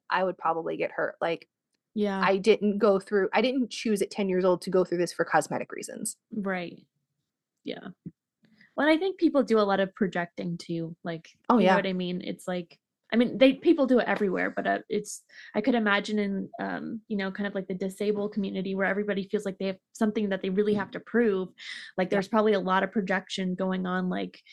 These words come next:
Speaker 2: you know, because they're feeling a certain way, that means you can't do that or, you know, so it's,
Speaker 1: Yeah.
Speaker 2: that's really interesting, I didn't know that was a, that was a, a thing.
Speaker 1: Oh, yeah, yeah, I, uh, mm, a, a lot of people are like that,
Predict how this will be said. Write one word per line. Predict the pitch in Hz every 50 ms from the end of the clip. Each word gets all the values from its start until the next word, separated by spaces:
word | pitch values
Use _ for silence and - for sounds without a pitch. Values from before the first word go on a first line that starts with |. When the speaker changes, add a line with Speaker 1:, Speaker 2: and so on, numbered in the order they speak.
| - - - - _
Speaker 2:
you | - 208
know, | 202 190 190 180
because | 202 185 196 196 175 -
they're | - 214 208 208
feeling | 240 214 202 196 196
a | 196
certain | - - 202 196 208 196
way, | 190 190 190 190
that | 180 190 180 190
means | 202 196 185 175
you | 214 247 220
can't | 220 240 262 202 202 190 -
do | 196 196
that | 190 202 202 196 190 -
or, | - 196 190
you | 196 190 202 202
know, | 196 196 190 196 196 -
so | - 208 196
it's, | 190 - - - -
Speaker 1:
Yeah. | 196 156 220 285 233
Speaker 2:
that's | 233 226 - -
really | 240 233 220 196
interesting, | 196 226 226 208 - - 190 190
I | 190
didn't | 202 214 220 -
know | 208 196 196
that | 196 190 - 208
was | 208 190 190
a, | 190 185 180 - - - -
that | - - -
was | 214 202 196
a, | 190 196 - _ _ _ _ -
a | 214 -
thing. | - 214 208 214 208 - - - - _ _ _ _ - - - - - - - - - - _ -
Speaker 1:
Oh, | 220 180
yeah, | 165 151 147 143 143 - - _ _ -
yeah, | - 165 147 - -
I, | - 170 170 170 170 170
uh, | 170 165 - - - - _ _ _ _ _ _ _ _ _ _ _ _ _ _ _ _ _ _ _ _ _ - -
mm, | 208 175 - - _ _ _ _ _ _ - - _ _ _ _ - -
a, | 202 - -
a | 202 226
lot | 214 196 202 190 180 180 180
of | 180 -
people | - 185 170 - 170 170
are | 165 -
like | - - 151 165 - -
that, | - - - - -